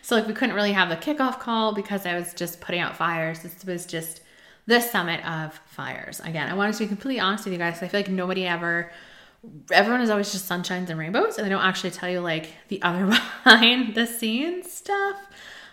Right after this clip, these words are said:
Um, but it was for three weeks, the, definitely the week before, honestly, about two weeks before,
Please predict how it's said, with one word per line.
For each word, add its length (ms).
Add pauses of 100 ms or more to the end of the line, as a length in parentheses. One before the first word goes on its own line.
(140)
Um, 520 (960)
but 220
it 160
was 380 (500)
for 140
three 200
weeks, 280
the, 580
definitely 340
the 120
week 200
before, 320
honestly, 300
about 180
two 140
weeks 180
before, 540